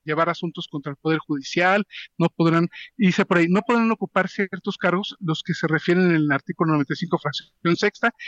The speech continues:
que incluyen fiscal general de la República y secretario de Gobernación. Eh, entonces, no le pueden ofrecer al ministro Saldívar esos cargos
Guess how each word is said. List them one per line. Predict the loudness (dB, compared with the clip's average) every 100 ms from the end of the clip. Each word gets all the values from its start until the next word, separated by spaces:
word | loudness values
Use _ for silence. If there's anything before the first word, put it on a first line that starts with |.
| -12
que | 0 2
incluyen | 4 4 4 4
fiscal | 0 -2 -2 0
general | 0 2 2
de | 0
la |
República | -2 -2 0 0 -2
y |
secretario | -6 -6 0 2
de | 2
Gobernación. | 2 -2 -2 -4 -4 -10 -12 -18 -18 -18 -4
Eh, | 2 4 4 2
entonces, | 0 2 2 4
no | 4 4
le | 2
pueden | 2 0 0 -2
ofrecer | -6 -12 -8 -4 -2
al | -4
ministro | -6 -8 -6 -6
Saldívar | -4 -4 0 0
esos | 0 -2
cargos | -2 -2 -4